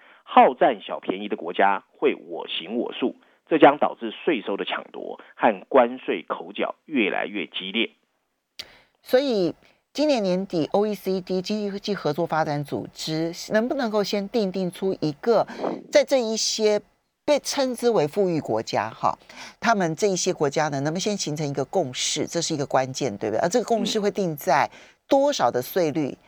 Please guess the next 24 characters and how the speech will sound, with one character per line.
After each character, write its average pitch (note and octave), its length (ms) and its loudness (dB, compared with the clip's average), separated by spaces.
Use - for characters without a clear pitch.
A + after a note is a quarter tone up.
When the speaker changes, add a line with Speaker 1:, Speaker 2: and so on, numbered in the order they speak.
Speaker 2:
这 G3 120 -2
是 F3+ 80 -2
第 F3 180 0
一 D#3 60 -2
步。 D3 340 -4
第 D4+ 140 2
二 C4+ 100 4
步 A3 220 -2
其 - 160 -4
实 D3+ 120 -8
才 C3 280 -6
是 D3+ 300 0
去 - 160 0
跟 G3+ 340 2
其 - 480 -2
他 G3+ 380 0
的 C#3 280 2
低 G3+ 120 4
税 G3+ 160 0
率 E3 120 0
国 B2+ 180 -4
家 B2+ 220 -6
去， - 440 -4
去 E3+ 220 0